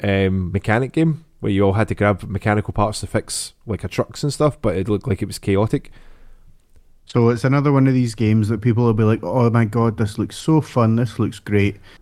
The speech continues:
Speaker 2: and then they'll buy it, and then they'll play it with their friends, and they'll get to level three, and then you need to do something else, like change the oil, and everyone will be like, "Fuck this, I'm not
Speaker 1: So
Speaker 2: playing this
Speaker 1: basic-,
Speaker 2: anymore,
Speaker 1: is this,
Speaker 2: we're
Speaker 1: is this
Speaker 2: falling
Speaker 1: for
Speaker 2: out."
Speaker 1: me, is this an experience for our, uh, play of Overcook?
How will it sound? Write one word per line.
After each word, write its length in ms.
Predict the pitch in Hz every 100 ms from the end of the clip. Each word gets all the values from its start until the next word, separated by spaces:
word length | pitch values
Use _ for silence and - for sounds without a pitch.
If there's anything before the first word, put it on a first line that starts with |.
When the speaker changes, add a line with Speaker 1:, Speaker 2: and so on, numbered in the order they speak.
| -
Speaker 2:
and 100 | 104
then 120 | 104 117
they'll 100 | 123
buy 240 | 113 98
it, 160 | 101 -
and 100 | 104
then 80 | 98
they'll 100 | 101
play 200 | 107 104
it 20 |
with 140 | 113
their 60 | 127
friends, 320 | - 98 95
and 100 | 90
they'll 60 | 101
get 180 | 101 101
to 80 | 107
level 240 | 104 117
three, 400 | - 107 101 98
and 80 | 95
then 160 | 95 95
you 60 |
need 200 | 95 104
to 60 | 107
do 200 | 107 107
something 400 | 110 110 107 123
else, 260 | 98 104 110
like 140 | 101
change 300 | 113 107 107
the 140 | 127
oil, 360 | 101 101 98 107
and 80 | 107
everyone 280 | 101 113 107
will 40 |
be 80 | 110
like, 180 | 107 104
"Fuck 340 | 180 180 -
this, 440 | 143 139 - - - - _ _ _
I'm 80 | 107
not 80 | 123
Speaker 1:
So 100 | 110
Speaker 2:
playing 180 | 120 120
this 80 | 120
Speaker 1:
basic-, 100 | 123
Speaker 2:
anymore, 460 | 120 110 107 107
Speaker 1:
is 80 | 104
this, 180 | 139 -
Speaker 2:
we're 60 | 139
Speaker 1:
is 40 |
this 80 | 113
Speaker 2:
falling 120 | 107
Speaker 1:
for 60 | 113
Speaker 2:
out." 60 | 120
Speaker 1:
me, 100 | 110 -
is 120 | 110
this 160 | 113 120
an 60 | 95
experience 480 | 98 - 104 101 104
for 180 | 101 98
our, 240 | 98 92 80 87
uh, 220 | 87 85
play 220 | 101 92
of 120 | 87
Overcook? 480 | 92 101 - 120